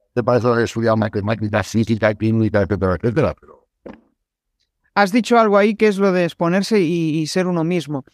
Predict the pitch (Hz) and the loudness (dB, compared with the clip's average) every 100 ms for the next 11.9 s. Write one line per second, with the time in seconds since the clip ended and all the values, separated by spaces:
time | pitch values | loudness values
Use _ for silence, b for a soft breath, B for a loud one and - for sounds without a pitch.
0 | b b b _ _ 202 196 190 175 170 | b b b _ _ -2 0 2 0 0
1 | 170 165 165 165 160 151 - - b b | -4 -4 -6 -8 -10 -12 -14 -18 b b
2 | _ 220 240 - 214 208 202 170 165 196 | _ 0 0 2 2 4 2 2 2 2
3 | 196 214 240 - 190 170 196 196 196 214 | 2 2 2 0 -4 -4 -2 -2 0 -2
4 | - _ - 175 160 156 156 151 147 143 | -2 _ -4 -2 0 0 -2 -2 -4 -6
5 | 139 139 139 - 87 - 180 - 160 - | -8 -8 -8 -6 -8 -6 -6 -4 -6 -4
6 | 151 147 160 170 151 _ 160 147 160 147 | -4 -2 -2 -2 -4 _ -20 -12 -8 -2
7 | 156 156 170 160 214 226 214 214 214 202 | 0 0 -2 0 0 2 2 2 0 -2
8 | 170 - 190 170 160 160 185 208 196 175 | -6 -10 -8 -6 -4 -2 0 0 -2 -4
9 | 170 160 165 165 208 226 208 208 196 160 | -6 -6 -6 -2 0 2 2 0 -2 -2
10 | 156 165 156 196 202 208 214 180 165 190 | -4 -6 -2 0 2 2 0 -4 -4 -2
11 | 202 208 - 160 175 165 147 143 156 | 0 -2 -4 -6 -4 -4 -4 -6 -8